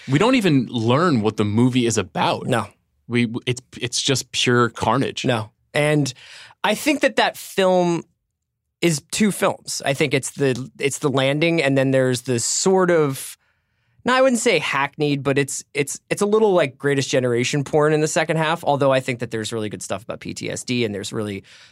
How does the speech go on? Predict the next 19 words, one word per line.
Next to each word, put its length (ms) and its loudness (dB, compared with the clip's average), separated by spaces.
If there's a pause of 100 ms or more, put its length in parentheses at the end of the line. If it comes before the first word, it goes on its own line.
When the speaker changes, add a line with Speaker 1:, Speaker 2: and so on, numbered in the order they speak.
(140)
Speaker 2:
I 60 -4
mean, 200 -2 (100)
his 440 -2 (300)
sense 360 -2
of 140 -8
place 500 -4 (360)
is 160 -2
impeccable. 580 0 (440)
Um, 480 0 (120)
but 260 0
there's 200 2
a 60 0
lot 260 2
of, 120 -2
like, 360 -6
Ed 220 -2
Burns 560 -4 (640)
chewing 300 -2
scenery, 580 0